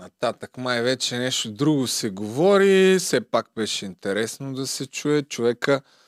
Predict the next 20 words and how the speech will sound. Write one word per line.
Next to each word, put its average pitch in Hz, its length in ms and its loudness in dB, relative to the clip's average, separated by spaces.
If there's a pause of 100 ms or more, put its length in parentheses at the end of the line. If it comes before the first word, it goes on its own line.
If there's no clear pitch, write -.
(420)
доста 135 400 -4
умело, 143 480 2
когато 143 880 -2 (1900)
не 127 200 -4
искаше 170 380 -4
да 95 80 -8
отговори 101 400 -6
на 101 100 -12
някой 101 320 -10
въпрос, 170 440 -4
казваше, 101 540 -8
че 156 800 -2 (120)
той 139 300 -2 (480)
просто 139 380 -8
е 143 40 -2
един 147 320 -6
ръководител 143 720 -6
на 143 140 -4
администрация, 139 920 -4
нали? 82 240 -14